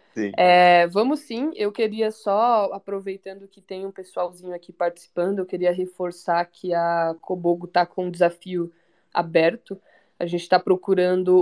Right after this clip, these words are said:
Speaker 2: o próximo grande creator aí, é, a se tornar um creator três ponto zero, né? Uma pessoa, uma marca, é, que se entende como empresa, que queira escalar, que queira, né, se ver realmente com o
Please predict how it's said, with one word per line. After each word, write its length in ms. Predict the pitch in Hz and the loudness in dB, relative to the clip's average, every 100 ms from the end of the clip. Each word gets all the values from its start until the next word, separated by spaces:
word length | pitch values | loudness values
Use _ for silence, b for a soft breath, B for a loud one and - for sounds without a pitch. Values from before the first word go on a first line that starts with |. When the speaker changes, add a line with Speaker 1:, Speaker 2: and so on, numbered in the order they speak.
| - | 2
Speaker 2:
o 180 | 175 | -4
próximo 460 | 175 - 175 - 190 | 0 2 2 0 -8
grande 360 | 180 180 180 - | -4 -4 -4 -6
creator 500 | - 170 170 170 170 | -4 0 0 0 -2
aí, 300 | 165 165 b b b b | -2 -4 b b b b
é, 640 | - 165 165 160 165 160 160 | -6 0 0 2 2 0 -2
a 60 | |
se 140 | 165 185 | -6 -14
tornar 640 | - 175 170 170 170 170 | -2 -2 0 -2 0 -2
um 280 | - 175 170 | -6 -10 -10
creator 300 | 165 175 170 | -8 -6 -6
três 200 | 170 170 | -6 -10
ponto 260 | 170 170 170 | -8 -12 2
zero, 320 | 175 185 202 | 4 6 4
né? 140 | 175 | 0
Uma 160 | 170 170 | -2 -4
pessoa, 720 | 170 170 - 175 175 170 165 | -6 -10 -4 -4 0 0 -2
uma 200 | 170 170 | -8 -10
marca, 580 | 165 165 170 170 - 165 _ _ _ _ | -4 2 2 0 -8 -10 _ _ _ _
é, 480 | - 165 160 160 160 | -6 -2 0 0 -2
que 160 | 156 - | -6 -12
se 140 | - | -2
entende 460 | 196 196 208 254 208 | -2 2 2 2 -2
como 180 | 208 196 | -4 -2
empresa, 600 | 185 180 208 226 220 202 | -4 2 4 4 0 -6
que 140 | - | -8
queira 400 | 196 - 214 214 | -16 -10 -6 -4
escalar, 600 | 202 - 180 175 180 196 202 | -6 -6 -2 2 4 2 -2
que 140 | 196 | -12
queira, 320 | _ 190 196 190 _ _ | _ -8 -6 -10 _ _
né, 420 | 196 180 180 180 | -12 -8 -6 -6
se 200 | - - | -10 -16
ver 220 | 180 190 208 | 0 2 2
realmente 520 | 214 190 190 190 - | 0 0 0 -2 -6
com 440 | - 185 185 185 | -6 -2 0 0
o 80 | 180 | -4